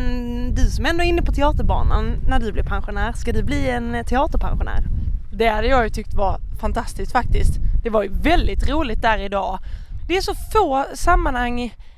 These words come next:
Speaker 2: i sitt liv där man kan få göra liksom tramsiga grejer utan att man på grund av någon slags, eh, social, eh, regel ska behöva liksom låtsas att man tycker att det är tramsigt.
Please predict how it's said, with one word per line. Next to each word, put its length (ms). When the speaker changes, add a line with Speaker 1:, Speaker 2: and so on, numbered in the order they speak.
Speaker 2:
i 100
sitt 200
liv 220
där 80
man 160
kan 120
få 100
göra 440
liksom 260
tramsiga 840
grejer 520
utan 480
att 140
man 320
på 120
grund 320
av 160
någon 340
slags, 640
eh, 400
social, 1080
eh, 60
regel 920
ska 240
behöva 280
liksom 260
låtsas 420
att 100
man 120
tycker 460
att 120
det 140
är 60
tramsigt. 760